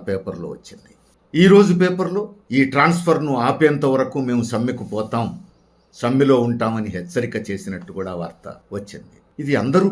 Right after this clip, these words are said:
పరిశీలించాల్సినటువంటి విషయమే. అంతేకాదు, బార్ అసోసియేషన్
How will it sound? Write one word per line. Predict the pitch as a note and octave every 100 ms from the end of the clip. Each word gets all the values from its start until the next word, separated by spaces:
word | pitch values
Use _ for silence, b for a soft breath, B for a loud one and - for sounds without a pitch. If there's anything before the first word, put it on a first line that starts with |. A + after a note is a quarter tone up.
| F3
పరిశీలించాల్సినటువంటి | A2+ D#3+ D#3 B2+ B2+ A#2 A#2 G#2+ A2 G#2 G#2
విషయమే. | G2+ G#2+ G2 F#2+ - -
అంతేకాదు, | D#3 G#3+ G3 F#2 - - - C3
బార్ | F3+ F3+
అసోసియేషన్ | F3 E3+ - C#3+ C#3+